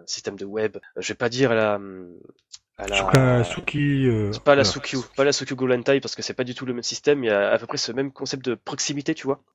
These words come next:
Speaker 1: Il faut que tu
Speaker 2: D'accord.
Speaker 1: doubles, euh, l'usage de cette espèce de, de radius, de rayon, avec justement la proximité face aux ennemis. Donc c'est très intéressant. Euh, c'est disponible sur, euh, son OneDrive, on va mettre le lien dans la fiche du podcast. Et il faut aussi savoir que Shigetake s'est pendu d'un article sur, euh, Pixiv,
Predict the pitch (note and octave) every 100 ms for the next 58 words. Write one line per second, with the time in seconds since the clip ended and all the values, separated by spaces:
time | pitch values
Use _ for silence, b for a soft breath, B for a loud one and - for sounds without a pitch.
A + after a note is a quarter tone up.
0 | _ A2 A2+ B2+ - A#2+ B2+ A#2 G2+ F#2+
1 | B B B B B - A2+ A2 B2+ A2
2 | - - A2 B2 A2 A2 G2 F#2+ G2 F#2+
3 | G#2 G#2+ B2+ - - - - G2+ G#2+ A2
4 | B2 A#2+ F#2+ F#2+ F2+ - G2 - - -
5 | F#2+ G2+ F#2+ F#2 F2+ G2 B B B B
6 | G2+ A2 B2 B2 - A#2+ - C#3 D#3 B
7 | B B B B B - A2+ G#2 B2+ B2+
8 | C#3 C3+ C3 - B2 A2 A2 G#2+ G#2+ -
9 | A#2 A2 G#2 G#2+ C#3 C#3+ C3+ F#3+ A2+ G2
10 | G2+ G#2+ - G#2+ G#2 F#2+ - - G2 B2+
11 | D3+ - - B B B B - G#2+ A#2+
12 | - - C3+ - - A2+ A2+ A2 - B2
13 | - G#2+ A#2+ G#2+ G#2 G#2+ - - - -
14 | F#2+ F#2 - - - F3+